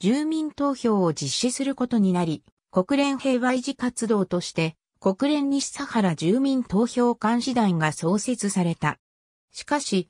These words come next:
この地域には遊牧民が多く、有権者の認定が困難を極めるため、投票は無期延期の状態となっている。二千十七年現在、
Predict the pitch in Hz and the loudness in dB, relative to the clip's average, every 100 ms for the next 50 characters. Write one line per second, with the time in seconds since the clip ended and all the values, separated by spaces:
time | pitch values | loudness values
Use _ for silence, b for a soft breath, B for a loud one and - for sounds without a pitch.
0 | _ _ 185 233 285 302 285 247 196 165 | _ _ 0 0 0 -2 0 2 4 2
1 | 156 202 285 269 262 294 254 202 160 165 | 2 0 0 0 -2 2 4 4 2 2
2 | 185 - 160 - _ _ 175 247 - 311 | 0 0 -6 -6 _ _ 2 2 2 -2
3 | 302 233 185 160 170 262 262 254 247 - | 0 0 2 2 0 0 0 0 -2 -2
4 | 294 285 247 190 156 - 170 175 202 214 | -2 0 2 2 0 -4 -2 0 2 2
5 | 185 170 160 151 _ _ - 202 247 - | 0 -2 -2 -2 _ _ 0 2 2 2
6 | 240 226 220 220 _ _ 170 165 262 277 | 2 4 2 0 _ _ -2 0 2 2
7 | 262 214 190 151 165 202 247 262 247 233 | 0 2 2 2 2 0 0 -2 0 0
8 | 226 - 185 165 139 - _ _ _ _ | 0 -2 -2 0 0 -4 _ _ _ _
9 | - 185 - 285 247 208 254 277 262 247 | 0 0 0 0 0 2 2 0 0 2
10 | 240 226 262 233 185 165 | 2 2 2 2 2 0